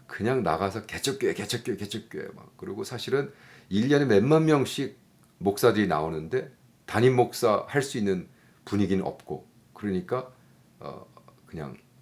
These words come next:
나와서 담임 목사 하는 선교를 하는 그 뭐 그 자체가 틀리다는 건 아닙니다. 그러나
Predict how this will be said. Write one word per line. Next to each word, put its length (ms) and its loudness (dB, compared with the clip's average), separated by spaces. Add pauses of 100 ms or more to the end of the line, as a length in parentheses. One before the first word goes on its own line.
(220)
나와서 600 -2 (340)
담임 300 0
목사 300 2
하는 260 -4
선교를 600 -2 (480)
하는 280 -12
그 100 -6
뭐 120 -4
그 100 4
자체가 380 6
틀리다는 380 2
건 100 0
아닙니다. 420 -8
그러나 360 -6